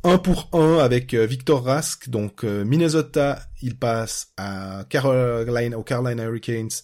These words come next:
à Raleigh. Hein, il y a, c'est, c'est pas super, Raleigh en Caroline du Nord. Mais bon, en tout cas pour lui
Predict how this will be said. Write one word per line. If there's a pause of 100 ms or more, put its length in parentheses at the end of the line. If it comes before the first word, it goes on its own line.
(580)
à
Raleigh. (540)
Hein,
il
y
a, (100)
c'est,
c'est
pas
super,
Raleigh
en
Caroline
du
Nord.
Mais
bon,
en
tout
cas
pour
lui